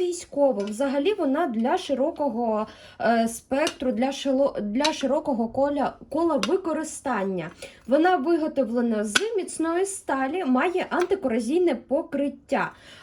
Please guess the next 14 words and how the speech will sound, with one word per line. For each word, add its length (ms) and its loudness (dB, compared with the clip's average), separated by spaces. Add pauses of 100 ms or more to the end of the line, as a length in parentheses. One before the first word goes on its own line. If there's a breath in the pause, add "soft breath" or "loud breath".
(120 loud breath)
Е, 280 4
фіксація 640 -2
в 40 -14
прямому 460 2
положенні 600 0 (160)
можна 640 0
або 440 0 (100)
під 400 -2
дев'яносто 800 0
градусів, 640 0
що 180 -2
дозволяє 580 2
її 200 0
використовувати 1120 0